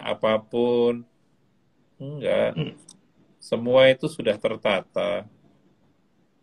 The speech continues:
Speaker 2: Hmm.
Speaker 1: Kalau pakai bahasa musik ya, Bang, ya. Kita ini cuman bisa milih untuk fales atau enggak, gitu.
Speaker 2: Hmm.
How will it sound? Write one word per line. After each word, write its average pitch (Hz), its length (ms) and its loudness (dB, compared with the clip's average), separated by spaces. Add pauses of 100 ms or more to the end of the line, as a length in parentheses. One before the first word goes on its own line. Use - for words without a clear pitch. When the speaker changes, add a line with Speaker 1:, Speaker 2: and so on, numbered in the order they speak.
(920)
Speaker 2:
Hmm. 156 300 -4
Speaker 1:
Kalau 120 260 4
pakai - 380 -4
bahasa 110 480 -2
musik 110 480 -6
ya, 104 80 -2
Bang, 113 240 -2
ya. 95 240 -6 (1800)
Kita 165 320 4
ini 156 560 0 (420)
cuman 143 480 0 (140)
bisa 117 340 2
milih 127 400 -2
untuk 131 240 -2
fales 131 640 2 (100)
atau 127 300 -4
enggak, 143 400 -2 (100)
gitu. 92 380 -14 (2500)
Speaker 2:
Hmm. - 300 -8